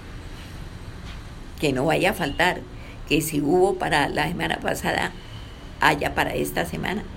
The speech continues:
Pero no es un deleite, es un cumplimiento, es un cumplimiento. Y el ejercicio de participar de ello nos lleva a disfrutar de Dios.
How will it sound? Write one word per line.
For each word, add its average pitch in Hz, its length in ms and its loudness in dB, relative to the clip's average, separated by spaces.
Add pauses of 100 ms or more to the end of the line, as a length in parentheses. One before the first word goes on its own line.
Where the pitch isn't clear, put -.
(540)
Pero 143 300 2 (120)
no 151 220 0
es 175 180 -2
un 175 160 -2
deleite, 151 520 -2
es 143 160 -4
un 156 100 -4 (180)
cumplimiento, 156 960 -2 (160)
es 147 260 -2
un 170 140 -4 (140)
cumplimiento. 151 640 -4 (800)
Y 185 260 4 (1800)
el 180 140 10
ejercicio 226 640 4
de 220 100 4
participar - 880 0 (800)
de 175 240 10
ello 143 300 6 (1000)
nos 151 220 6
lleva 190 380 8 (1040)
a 160 120 6
disfrutar 147 800 0
de 185 140 2
Dios. 190 500 -2